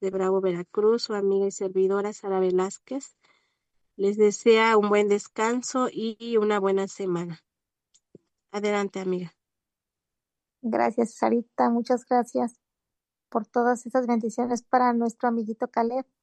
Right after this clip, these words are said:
Speaker 2: que lo queremos tanto. Gracias a todos los que los felicitaron.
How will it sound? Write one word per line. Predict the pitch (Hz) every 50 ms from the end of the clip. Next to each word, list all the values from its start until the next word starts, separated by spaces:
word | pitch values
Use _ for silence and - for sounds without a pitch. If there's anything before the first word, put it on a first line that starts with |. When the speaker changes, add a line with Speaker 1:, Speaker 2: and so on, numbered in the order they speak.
| _ _ _ _ _ _ _ _ _
Speaker 2:
que | - 233 226
lo | 214 208
queremos | - 220 214 220 214 220 220 - _
tanto. | - 254 269 285 285 - 294 285 262
Gracias | 233 226 233 233 233 226 - 240 226 226 220 - - _ _ _ _ _ _ _ _ _ _ _ _ _
a | - - - 76 - _ _ _ _ _ _ _ _ _ _ _ _ _ _ _
todos | - 247 240 240 240
los | 240 226
que | - - 233
los | 233 208
felicitaron. | - 226 233 214 - 247 226 - - 302 302 311 320 320 320 311